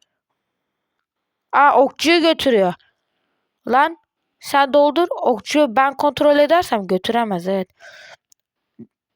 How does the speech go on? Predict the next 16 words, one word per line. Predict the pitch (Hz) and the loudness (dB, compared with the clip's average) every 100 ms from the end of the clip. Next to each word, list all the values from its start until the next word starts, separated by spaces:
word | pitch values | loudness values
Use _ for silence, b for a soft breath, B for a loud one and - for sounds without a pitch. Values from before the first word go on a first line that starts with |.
| _ - - _ _ _ _ - | _ -20 -20 _ _ _ _ -4
Ben | 233 269 | 0 0
kontrol | 262 302 294 320 | 0 0 2 2
etmezsem | 320 320 370 415 - 269 208 180 - | 2 0 -2 -2 0 0 0 -6 -2
götürüyor. | 220 214 294 302 427 508 _ _ _ _ - | -2 0 0 2 0 0 _ _ _ _ -2
Öldürüyorlar | 214 208 214 214 254 320 339 240 | 0 0 0 2 2 2 2 0
ya | 175 165 | -2 -6
sonra. | - 165 165 165 - B B B B B B _ | -8 -12 -10 -16 -20 B B B B B B _
Aa, | 277 311 320 | 4 6 6
bunlar | 254 277 311 | 2 0 2
zıplayanmış. | 294 220 - 262 294 302 277 226 - b b b _ | 2 0 -4 0 2 2 -2 -4 -6 b b b _
Dev, | 196 311 311 285 - - | -4 4 6 4 0 2
okçu | 285 - - 302 | 2 0 -4 -2
falan | 262 285 294 269 | 0 0 0 0
bir | 226 | -4
şeyler | - 277 294 285 | -2 0 0 0
yapın. | 269 - | -2 -6